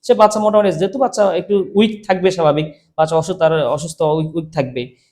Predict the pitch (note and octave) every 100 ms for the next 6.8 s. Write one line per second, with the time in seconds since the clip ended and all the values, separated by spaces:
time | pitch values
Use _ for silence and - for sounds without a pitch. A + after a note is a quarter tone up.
0 | _ G3 - F#3+ F#3 G3 G3 G#3+ A#3+ B3
1 | A#3 G3+ G#3 G3+ G#3 G#3 F#3 E3 D3+ -
2 | E3+ D#3+ - D3+ D3+ E3 - E3+ E3+ E3
3 | E3 D#3 F3 - - G#3+ G#3+ D3+ - -
4 | _ _ - F#3 F#3 G3 G#3+ G#3 G#3+ G#3+
5 | F#3 F#3+ F#3+ G3+ - F3+ E3+ E3 D#3 D#3+
6 | F#3 F3 E3+ G3 G#3 G3+ E3 D3